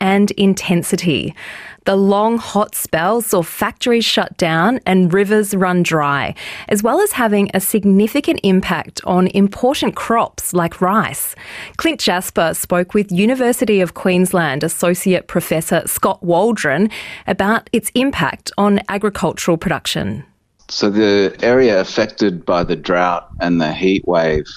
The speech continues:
Speaker 2: covers a vast area, um, from underneath the Tibetan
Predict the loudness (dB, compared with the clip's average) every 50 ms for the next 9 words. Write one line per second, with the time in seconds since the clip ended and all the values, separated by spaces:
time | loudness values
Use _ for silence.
0 | -20 _ _ -2 0 0 0 0 -2 -2 -2 0 0 0 0 0 -2 -6 -10 _
1 | _ -2 0 0 0 -2 -4 -2 -2 0 0 0 0 0 -2 -4 -6 -10 -16 _
2 | _ _ -6 -4 -2 0 0 0 0 0 -2 -2 -2 0 0 2 2 2 2 2
3 | 0 0 0 2 2 0 0 0 -2 -2 -2 -4 -8 -4 -2 0 0 0 0 2
4 | 2 2 2 0 -4 -8